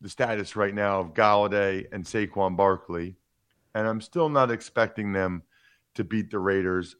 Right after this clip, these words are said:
I'll take the Raiders. This is a winnable game for the Giants, the way they played Monday night against the Chiefs.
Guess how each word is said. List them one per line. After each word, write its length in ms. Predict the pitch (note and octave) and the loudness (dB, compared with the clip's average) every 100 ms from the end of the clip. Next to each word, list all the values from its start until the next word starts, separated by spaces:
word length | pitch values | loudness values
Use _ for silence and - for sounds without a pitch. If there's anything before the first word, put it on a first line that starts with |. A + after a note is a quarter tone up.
| - | -2
I'll 140 | D3 | -2
take 280 | D#3+ F#3 F3+ | 2 0 0
the 80 | D3+ | 2
Raiders. 360 | C#3+ C#3+ D3+ | 4 4 2
This 180 | F#3+ B3 | -4 -8
is 80 | G#3+ | 0
a 40 | |
winnable 460 | F3+ D3+ E3 C#3 C3 | 2 4 2 2 0
game 280 | A#2+ C3 C3+ | 0 0 -2
for 100 | B2+ | -4
the 100 | G#2 | -4
Giants, 460 | G2+ G2 F#2+ G2+ | 2 2 2 -2
the 80 | - | -4
way 120 | G#2+ | 0
they 120 | G#2+ G#2 | 2 0
played 260 | - G#2 | 0 0
Monday 200 | G#2 G#2 | 2 0
night 220 | G2 G2+ | 2 2
against 280 | G2+ G2 F2 | 2 -4 -6
the 60 | E2+ | -12
Chiefs. 540 | - G#2+ C3 - - | -10 -8 -8 -10 -18